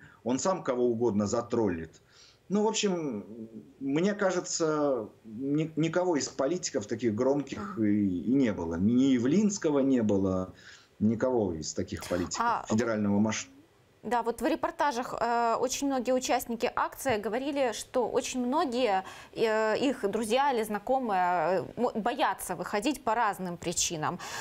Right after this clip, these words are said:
Speaker 2: Реально можно предположить процент, э, россиян, недовольных властью? Вот какой-то процент в процентном соотношении вы можете назвать?
Speaker 1: Это удивительная история. Властью действительно недовольно большинство россиян,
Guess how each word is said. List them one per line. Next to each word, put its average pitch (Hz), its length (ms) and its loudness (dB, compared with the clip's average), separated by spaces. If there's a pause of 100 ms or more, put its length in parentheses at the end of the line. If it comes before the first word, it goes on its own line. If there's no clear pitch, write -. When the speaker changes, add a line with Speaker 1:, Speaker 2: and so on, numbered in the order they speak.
Speaker 2:
Реально 294 380 4
можно 381 300 2
предположить 240 540 -2
процент, 233 500 -4
э, 214 160 2
россиян, 254 580 0 (100)
недовольных 220 840 0
властью? - 640 -4
Вот 190 180 -8
какой-то 247 440 -2
процент 202 500 -6 (640)
в - 100 -20
процентном 196 480 -4
соотношении 180 540 -8
вы 180 40 -10
можете 208 260 -8
назвать? 160 460 -12 (840)
Speaker 1:
Это 180 360 0
удивительная 180 800 0
история. 165 720 2
Властью 170 560 -2
действительно 165 580 -2
недовольно 156 640 2
большинство 156 1000 0
россиян, 185 640 -2